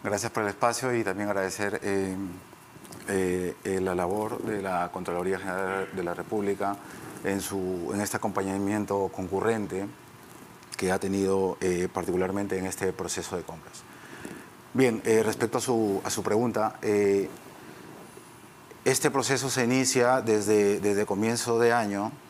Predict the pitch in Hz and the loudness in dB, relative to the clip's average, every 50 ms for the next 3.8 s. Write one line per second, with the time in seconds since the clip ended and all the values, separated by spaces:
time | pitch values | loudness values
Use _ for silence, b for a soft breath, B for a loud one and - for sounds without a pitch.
0 | - - - - 101 98 98 98 - 117 120 117 110 104 101 95 92 87 87 90 | -14 -10 -4 -2 0 0 0 0 0 -2 -2 0 0 0 0 0 -2 -4 -6 -6
1 | - - 110 104 - - - 104 104 101 92 92 90 - - - - - 90 - | -4 -2 -2 -2 -2 -2 -2 -2 0 0 -2 -2 -4 -6 -8 -8 -6 -6 -4 -4
2 | - 104 92 - 104 98 90 - - B B B B B B B - - 92 95 | -4 -4 -4 -2 -2 -4 -4 -6 -10 B B B B B B B -10 -8 -6 -6
3 | 95 90 90 - 92 92 - 107 104 101 101 104 101 - - | -4 -6 -6 -6 -4 -4 -2 -2 0 0 -2 -2 -4 -6 -8